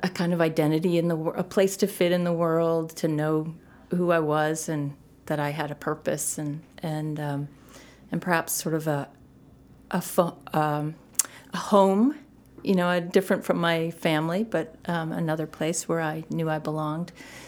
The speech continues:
So I, somehow I think all those things were rolled into the sense of,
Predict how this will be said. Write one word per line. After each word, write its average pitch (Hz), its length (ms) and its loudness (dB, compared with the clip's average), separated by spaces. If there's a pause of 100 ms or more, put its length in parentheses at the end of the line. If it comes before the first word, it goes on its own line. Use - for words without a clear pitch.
So - 160 2
I, 220 160 4
somehow 240 420 4
I 208 80 4
think 185 180 0
all 170 160 4
those 208 280 2
things 151 260 -4
were 156 100 -4
rolled 156 320 -2
into 160 400 -2
the 156 300 -4 (440)
sense 151 460 -2
of, 160 300 -2